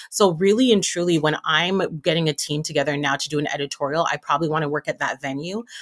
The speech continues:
I wanna work in that city. I wanna work in that province or that state or that country, um, as well as I wanna work with that vendor team, right? I want to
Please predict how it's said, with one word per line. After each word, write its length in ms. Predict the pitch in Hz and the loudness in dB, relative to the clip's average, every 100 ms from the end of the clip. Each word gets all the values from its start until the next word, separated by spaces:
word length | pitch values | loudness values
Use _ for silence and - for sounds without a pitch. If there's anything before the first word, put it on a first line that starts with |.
| - | -6
I 80 | 139 | -2
wanna 240 | 156 143 143 | -2 -2 -4
work 200 | 135 160 | -6 -6
in 80 | |
that 200 | 143 - | -6 -6
city. 440 | - - 247 247 240 | -6 -2 -2 0 0
I 80 | 156 | 0
wanna 220 | 151 147 | -2 -2
work 220 | 147 143 | -2 -4
in 80 | 156 | -6
that 200 | 135 - | -8 -6
province 480 | - 220 214 214 208 | 0 0 2 0 0
or 120 | 151 | -2
that 220 | 143 - | -4 -6
state 340 | - - 214 214 | -8 -2 -2 0
or 100 | 151 | -4
that 200 | 131 - | -4 -8
country, 580 | - 214 214 - 220 220 - - - | -6 -6 -6 -6 -6 -8 -12 -12 -2
um, 180 | 165 165 | -2 0
as 120 | 180 | 0
well 100 | 196 | 2
as 60 | 208 | 2
I 60 | |
wanna 280 | 175 196 320 | 2 0 0
work 180 | 320 262 | 0 0
with 120 | 247 | 0
that 200 | 170 151 | 0 0
vendor 320 | 170 285 370 | 0 0 -2
team, 380 | - - 175 - | -4 -6 -12 -8
right? 240 | 151 165 - | -4 -2 -2
I 80 | 175 | -2
want 340 | 165 160 180 | -2 0 0
to 160 | 190 | 0